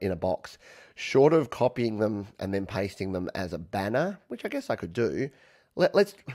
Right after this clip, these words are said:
let's test on the fly, shall we? For the next question, I'll do that. I'll copy it and paste it in on the fly as a banner. We'll give that a go. Uh, bu-, bu-, bu-, bu-, we'll just see if we have any. No, no one's, no one's corrected that. Uh, "I believe you have autoplay with the Logic Remote app." Oh, okay.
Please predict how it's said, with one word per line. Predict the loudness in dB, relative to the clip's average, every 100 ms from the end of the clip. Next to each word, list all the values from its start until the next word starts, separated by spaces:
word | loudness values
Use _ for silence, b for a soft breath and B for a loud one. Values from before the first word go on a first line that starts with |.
| -8
let's | -8 -2
test | 0 2 2
on | -2
the |
fly, | -2 0 0
shall | -2 -6
we? | -2
For | 0
the |
next | 0 -2
question, | -2 -2 -2 -4
I'll |
do | -4 -4
that. | -6 -8 b b b -4
I'll |
copy | 0 0 0
it | -2
and | 0
paste | -2 -2 0
it |
in | -2 0 -4 -6 B B
on | -2
the | 0
fly | 0 -2 0
as | -2
a |
banner. | -2 -4 -6 -10
We'll | -6
give | -4
that | -4 -4
a |
go. | -6 -8 B B B B B
Uh, | 6 8 10 8 6
bu-, | 2
bu-, | -4 -6
bu-, | -8 -6
bu-, | -2 0 2 2 0 -2
we'll | -6
just | -8
see | -8
if | -8
we | -6
have | -8 -6
any. | -4 -4 -4
No, | -6
no | -2 -2
one's, | -2 -6 -4
no | 0
one's | 0 -2
corrected | -2 -2 -2
that. | -2 0
Uh, | 0 2
"I | 2
believe | 2 2
you | 2
have | 0 2
autoplay | 2 4 2 2 2
with | 2 -2
the | 0
Logic | 0 -2 -2
Remote | 2 4 2
app." | 2
Oh, | 4 4
okay. | 2 -2 -8